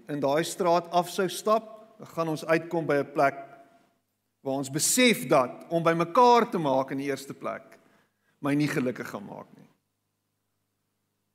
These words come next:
En Salomo, wat,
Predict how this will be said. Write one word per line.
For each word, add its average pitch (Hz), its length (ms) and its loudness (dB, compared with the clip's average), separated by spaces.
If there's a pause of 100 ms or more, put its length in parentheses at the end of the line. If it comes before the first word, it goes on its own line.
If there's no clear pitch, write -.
En 160 260 -6
Salomo, 214 600 4 (840)
wat, 170 360 0